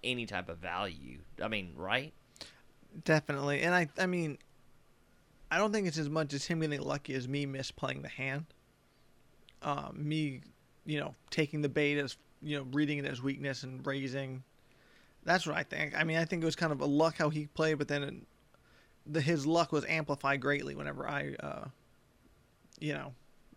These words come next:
Speaker 2: ended up raising him on the river.
Speaker 1: Yeah, it's, I don't know. I, I think it's really difficult. I'm, I'm trying not to be results oriented when we're going through this. Uh, uh, th-, this is, was the reason I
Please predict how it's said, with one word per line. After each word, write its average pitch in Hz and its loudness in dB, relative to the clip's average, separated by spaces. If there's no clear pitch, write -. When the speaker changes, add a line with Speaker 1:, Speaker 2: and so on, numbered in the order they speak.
Speaker 2:
ended 147 -2
up 139 -4
raising 143 2
him 135 -4
on 139 -6
the 139 -6
river. 131 -4
Speaker 1:
Yeah, 113 4
it's, - -4
I 156 8
don't 123 6
know. 104 4
I, 104 4
I 135 6
think 143 0
it's 101 -4
really 104 2
difficult. 95 0
I'm, 135 8
I'm 135 -2
trying 156 4
not 147 4
to 110 -10
be 110 2
results 98 0
oriented 95 -4
when 92 -4
we're 87 -4
going 92 -4
through 87 -4
this. 104 -2
Uh, 95 2
uh, 131 0
th-, 143 -8
this 175 4
is, 170 -2
was 139 0
the 143 -2
reason 139 2
I 107 4